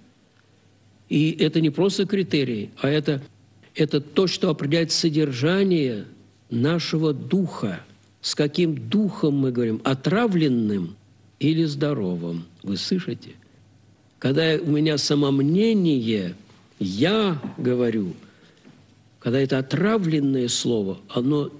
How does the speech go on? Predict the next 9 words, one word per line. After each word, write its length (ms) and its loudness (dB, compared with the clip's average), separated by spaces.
не 180 4
даст 440 -2
пользы 420 -2
и 100 -4
может, 280 0
более 340 2
того, 200 -2
повредить 540 -2
человеку. 600 -6